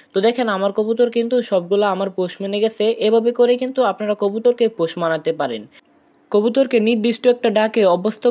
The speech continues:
করবেন, যে ডাকটা দিলে কবুতর চলে আসবে। তো প্রথম কয়েকদিন আপনারা এই ডাকটা দিবেন, ডাক দিয়ে কবুতরকে খাবার দিবেন। দেখবেন যে প্রথম প্রথম এই ডাকে আসবে না, তো খাবার খেতে খেতে অভ্যস্ত হয়ে গেলে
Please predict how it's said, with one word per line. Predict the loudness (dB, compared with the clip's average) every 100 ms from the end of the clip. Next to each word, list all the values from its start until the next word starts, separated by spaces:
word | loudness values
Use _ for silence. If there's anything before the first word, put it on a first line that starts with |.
| 0
করবেন, | 0 0 -2 -2
যে | 2 2 2
ডাকটা | 0 0 0
দিলে | 2 0 2
কবুতর | 0 0 2 2 2
চলে | 2 4 4
আসবে। | 2 -2 -2 -2 -4 -20 -10 0
তো | 2 4 2
প্রথম | 2 2 2
কয়েকদিন | 2 4 2 2
আপনারা | 0 2 2 4 4
এই | 4
ডাকটা | 2 2 2
দিবেন, | 2 2 2 2
ডাক | 0 0
দিয়ে | 0 2
কবুতরকে | 0 0 -2 -2 -2
খাবার | -2 0 2
দিবেন। | 2 0 0
দেখবেন | -2 0 0
যে | -2 0
প্রথম | -2 -2 -4
প্রথম | -4 -2 -2 0
এই | 0
ডাকে | 2 2 2
আসবে | 0 -2 -2
না, | -4 -8 -12 -6
তো | -2
খাবার | 0 2 2
খেতে | 2 2 2
খেতে | 2 2 2
অভ্যস্ত | 2 0 4
হয়ে | 4 4
গেলে | 2